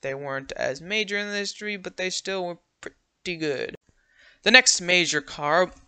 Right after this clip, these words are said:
was the Lamborghini Countach. At the Geneva Auto Show,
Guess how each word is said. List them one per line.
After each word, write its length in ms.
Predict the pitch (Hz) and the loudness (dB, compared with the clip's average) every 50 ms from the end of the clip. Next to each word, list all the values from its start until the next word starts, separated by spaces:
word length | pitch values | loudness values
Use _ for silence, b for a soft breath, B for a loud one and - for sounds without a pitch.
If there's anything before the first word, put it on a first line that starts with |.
| _ - | _ -6
was 300 | 170 180 190 185 180 - | -2 0 0 0 0 -4
the 220 | - 208 202 196 | -2 -4 -2 -2
Lamborghini 680 | 185 196 208 220 226 220 202 208 196 214 208 208 196 - | -2 -2 -2 -2 -2 -2 -4 -4 -4 -2 -4 -4 -6 -6
Countach. 800 | - 240 233 220 - 180 123 - - - - - - - - _ _ - - - - - _ - - - | -6 -4 -4 -4 -2 -2 -2 -2 -4 -6 -10 -12 -14 -14 -14 _ _ -20 -20 -20 -20 -20 _ -20 -14 -4
At 300 | - 131 131 120 - - | -2 0 0 0 -2 -8
the 80 | 135 | -8
Geneva 380 | 127 - 131 139 131 123 - 131 | -8 -6 -6 -6 -6 -2 0 2
Auto 300 | - - 180 190 185 170 | 4 6 8 8 6 6
Show, 540 | 156 - - 131 120 120 127 131 139 156 | 4 2 -2 -2 -4 -4 -4 -8 -10 -12